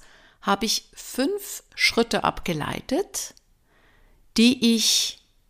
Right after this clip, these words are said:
Be You Methode nenne. Be You im wahrsten Sinne des Wortes, darum geht's ja auch in der Sichtbarkeit. Und diese Methode möchte ich dir heute vorstellen mit den fünf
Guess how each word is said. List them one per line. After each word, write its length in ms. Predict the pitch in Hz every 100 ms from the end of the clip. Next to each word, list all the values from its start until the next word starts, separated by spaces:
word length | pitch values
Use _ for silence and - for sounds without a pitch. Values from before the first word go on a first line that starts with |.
| _ _ _ -
Be 200 | 165 220
You 380 | 220 180 247
Methode 680 | 226 151 - 151 156 151 147 - 160
nenne. 680 | 165 156 151 156 202 320 - -
Be 140 | 165 208
You 560 | 196 160 180 226 403 - - _ _ _ _ _ - -
im 160 | 190 165
wahrsten 400 | 156 165 - 180
Sinne 240 | 175 170
des 220 | 165 160
Wortes, 640 | 160 156 165 226 302 -
darum 260 | - 156 165
geht's 260 | 156 160 -
ja 160 | 190
auch 300 | 196 226 285 -
in 140 | 202
der 100 | 190
Sichtbarkeit. 960 | 185 202 - 202 202 202 202 269 330 - - - - - - - - - - -
Und 180 | 202 185
diese 300 | 220 254 262
Methode 480 | 240 214 202 202 214
möchte 340 | 180 185 -
ich 120 | -
dir 260 | - 185 151
heute 320 | 143 139 - 160 160 -
vorstellen 1120 | - - 165 165 185 - 170 165 170 175 175 165
mit 500 | 170 180 202 - -
den 180 | 180 180
fünf 540 | - 185 180 196 -